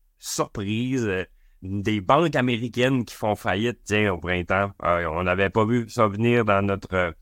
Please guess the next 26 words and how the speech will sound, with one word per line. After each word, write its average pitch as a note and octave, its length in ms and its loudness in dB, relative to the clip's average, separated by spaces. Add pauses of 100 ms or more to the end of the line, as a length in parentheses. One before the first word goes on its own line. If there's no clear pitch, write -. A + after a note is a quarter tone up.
(240)
dans F#2+ 140 0
nos G#2 160 2
prévisions, G2+ 560 0
celle-là. A#2+ 540 0 (420)
Euh, F2+ 480 0
les G#2 160 2
hausses D3 180 2
de A#2+ 140 2
taux C3+ 340 -2 (300)
qui - 80 -4
ont G2+ 100 4
impacté G2+ 800 -2 (560)
grandement B2+ 560 6
les A2+ 120 2
consommateurs. G#2 800 4
Puis G#2+ 80 -4
là, G2+ 80 2
on G2 140 2
voit, G2+ 280 2
là, F#2+ 280 2
dans, D#2+ 720 -2
dans D#2+ 120 0
des D#2+ 120 -4
récents F2 320 0
sondages F#2 500 0
que D#2+ 180 -4